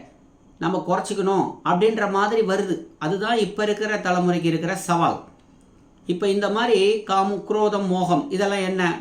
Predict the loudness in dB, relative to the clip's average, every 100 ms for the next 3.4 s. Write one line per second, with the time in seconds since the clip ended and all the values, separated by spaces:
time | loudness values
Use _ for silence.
0 | -2 -2 -2 -2 -2 -2 -2 -2 -2 0
1 | 2 2 2 0 -2 -10 -16 -20 -20 -20
2 | -8 0 0 2 0 0 0 2 2 2
3 | 0 0 -2